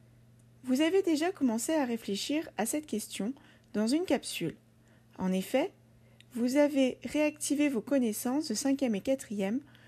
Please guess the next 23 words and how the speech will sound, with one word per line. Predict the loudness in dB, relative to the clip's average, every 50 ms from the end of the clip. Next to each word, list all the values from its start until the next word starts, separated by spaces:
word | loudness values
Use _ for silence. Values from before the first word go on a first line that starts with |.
| -20 -20 -20 -20
concernant | -8 -2 -2 0 0 2 2 2 0 2 2
la | 0 0
formation | 0 0 0 2 2 2 0 -2 -2 -2 0
de | 2 2
la | 2 0 -2
Terre, | -2 -2 0 0 0 0 -2 -4
les | -4 -2 -2
séismes | 0 0 0 -2 0 2 2
et | 2
les | 4 2
volcans. | 2 0 0 -2 -4 -6 -8 -8 -8 -10 _ _ _ _ _ _ _ _ _ _ _ -20 _ _ _ 0
De | 0
plus, | 0 0 -2 0 2 2 2 0 -4 -10 -16 -20 -20 -20 -20 -10 _
vous | -2 2 2
avez | 4 4 4 4
ajouté | 2 2 2 0 -2 0 2 2
un | 2 2
calque | 0 0 0 2 2 0 -2 -6 -8 -8 -8 -12 -18 -20 -20 -20 -20 -20 -20 -20 -20 -20 -18
sur | -6 0 2 4
le | 4 4
planisphère | 4 2 2 4 2 2 0 0 0 0 2
de | 2 0
cinquième. | -2 -2 -4 -4 -4 -6 -6 -4 -4 -4 -4